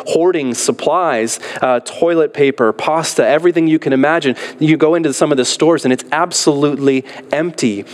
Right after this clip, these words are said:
of all of these essentials. I was also reading, um, earlier this week about how gun sales and ammunition sales in our country have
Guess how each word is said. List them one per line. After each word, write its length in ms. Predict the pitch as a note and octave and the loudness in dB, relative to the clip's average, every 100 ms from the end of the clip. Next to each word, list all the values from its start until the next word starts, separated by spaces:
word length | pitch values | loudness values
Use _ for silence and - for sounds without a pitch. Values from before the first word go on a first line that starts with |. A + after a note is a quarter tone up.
| - | -4
of 140 | B2+ | -2
all 260 | A#2+ C3+ C3+ | 0 2 2
of 100 | A#2+ | 0
these 360 | B2+ B2 A#2+ | 2 2 0
essentials. 800 | - A2+ C#3 C#3 - - - - - - - - - - - - | -2 0 0 -2 -6 -6 -4 -4 -6 -20 -20 -20 -20 -20 -10 -6
I 60 | |
was 100 | D3+ | 0
also 240 | D3 D#3 D#3+ | 0 2 2
reading, 400 | C3+ C#3 C#3+ C3+ - - | 2 2 2 -2 -8 -4
um, 180 | B2+ B2+ | -2 0
earlier 340 | B2+ D3+ D3 | 2 2 2
this 220 | C#3+ C#3 - | 2 0 2
week 220 | E3+ D#3 | 0 2
about 320 | B2 C3 B2 - | 2 0 -2 -6
how 160 | - D3 | -6 -4
gun 320 | B2+ D#3+ F3 | 0 0 0
sales 380 | E3+ C#3+ A#2 B2+ | 0 2 2 2
and 80 | |
ammunition 520 | C3+ D3 C#3 F3+ - C#3+ | 0 2 2 0 0 -2
sales 360 | - C3 B2 | 0 0 2
in 80 | C3 | 0
our 60 | B2 | 0
country 400 | - C#3+ - A#2+ | -2 -2 0 2
have 180 | B2+ | 0